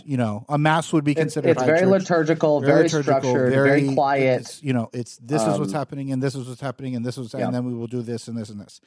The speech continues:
Speaker 1: That's high church. When we say contemporary, we're talking about what you would con-, you know, Hillsong or Elevation Church, or, you know what I mean, like, something that's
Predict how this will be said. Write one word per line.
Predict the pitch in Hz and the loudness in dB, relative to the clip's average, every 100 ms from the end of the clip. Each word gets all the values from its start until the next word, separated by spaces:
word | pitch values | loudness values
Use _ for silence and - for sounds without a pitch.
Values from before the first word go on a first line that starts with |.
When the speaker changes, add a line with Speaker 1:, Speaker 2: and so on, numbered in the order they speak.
| _ _ | _ _
Speaker 1:
That's | - 143 - | -2 -2 -2
high | 131 | -6
church. | 113 101 - - _ _ - | -6 -12 -20 -20 _ _ -10
When | |
we | 139 | -8
say | 143 156 | -6 -6
contemporary, | - 131 - 175 185 180 180 185 196 220 - _ _ _ - | -6 -8 -2 -2 -2 0 2 2 -2 -6 -12 _ _ _ -8
we're | 123 | -6
talking | 127 135 127 - 135 | -2 0 0 -2 -6
about | 113 123 117 120 | -2 2 2 0
what | 117 | -4
you | 120 | -2
would | 131 120 | -2 -4
con-, | 135 | -10
you | 135 | -4
know, | 120 104 | -4 -2
Hillsong | 117 147 - 143 120 113 104 104 | 2 2 2 0 0 0 -2 -8
or | 104 104 101 107 107 | -10 -10 -10 -12 -10
Elevation | 110 107 131 147 135 135 | -8 -4 0 0 -2 -6
Church, | 113 131 117 110 107 - | -6 -4 -2 -2 -4 -8
or, | 117 - | -14 -6
you | 147 | 0
know | |
what | 151 | 0
I | 147 | 2
mean, | 143 | 0
like, | 135 120 | -2 -4
something | 151 - 139 | -6 -4 -4
that's | 127 113 - | -4 -6 -18